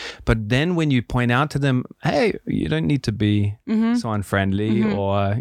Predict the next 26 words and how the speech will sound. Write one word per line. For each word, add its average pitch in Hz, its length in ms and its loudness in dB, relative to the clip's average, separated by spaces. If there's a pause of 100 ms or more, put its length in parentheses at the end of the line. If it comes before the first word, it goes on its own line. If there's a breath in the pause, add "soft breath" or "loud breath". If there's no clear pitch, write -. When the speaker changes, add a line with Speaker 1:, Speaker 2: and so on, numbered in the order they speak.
Speaker 1:
you 113 80 0
know, 98 240 4
like, 101 260 0
"We 147 100 0
can 120 140 0
also 104 300 2
talk 101 360 -2
like 226 140 -2
Speaker 2:
Mm-hmm. 247 240 0
Speaker 1:
normal 104 220 -4
human 101 340 0
Speaker 2:
Yeah. 190 100 2
Speaker 1:
beings," 110 300 0
Speaker 2:
Yes, 175 440 0
we 180 80 0
could. 190 320 0 (540 loud breath)
Speaker 1:
they 127 120 0
really 147 300 2
break, 123 600 -2 (140)
and 120 140 -2
then 220 100 0
they're 123 160 2
Speaker 2:
Mm-hmm. 120 200 -6
Speaker 1:
really 131 140 0
sweet. 131 440 0 (100)
Speaker 2:
Mm-hmm. 254 220 -2